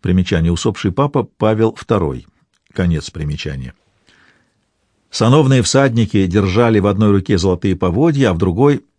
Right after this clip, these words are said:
открытый красный зонтик. Каждого из кардиналов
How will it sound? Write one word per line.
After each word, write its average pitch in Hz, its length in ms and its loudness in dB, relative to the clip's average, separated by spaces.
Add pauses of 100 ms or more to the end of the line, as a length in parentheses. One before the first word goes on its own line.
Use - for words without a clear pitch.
(140)
открытый 123 640 -2
красный 110 440 0
зонтик. 85 580 -2 (600)
Каждого 104 600 0
из 101 240 -6
кардиналов 107 760 0